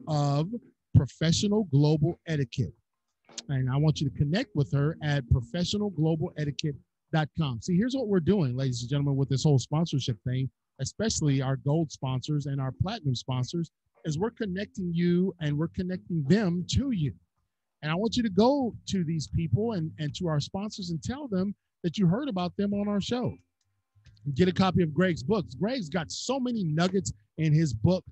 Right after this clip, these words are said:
uh, not just about evidence, uh, and property and evidence, but so much more about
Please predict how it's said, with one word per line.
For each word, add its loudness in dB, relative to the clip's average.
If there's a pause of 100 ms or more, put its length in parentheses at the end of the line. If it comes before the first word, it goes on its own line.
(320)
uh, 2
not 0
just 0
about 0 (100)
evidence, 0
uh, 0 (260)
and 0
property 4
and 0
evidence, 0 (320)
but 2
so -4
much -4
more 2
about -2